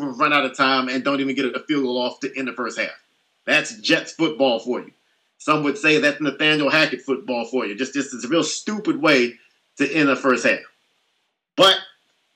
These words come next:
first possession of the second half, Breece Hall, seventy-two-yard run. And going back to last year, when you give Breece Hall the ball, good things happen for the Jets. So keep that in mind moving forward. This was the game that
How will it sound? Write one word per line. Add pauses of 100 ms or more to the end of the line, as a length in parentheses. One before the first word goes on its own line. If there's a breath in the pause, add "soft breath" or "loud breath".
(580)
first
possession
of
the
second
half,
Breece
Hall,
seventy-two-yard
run. (540)
And
going
back
to
last
year, (680)
when
you
give
Breece
Hall
the
ball, (100)
good
things
happen
for
the
Jets.
So (180)
keep
that
in
mind
moving
forward.
This
was
the
game
that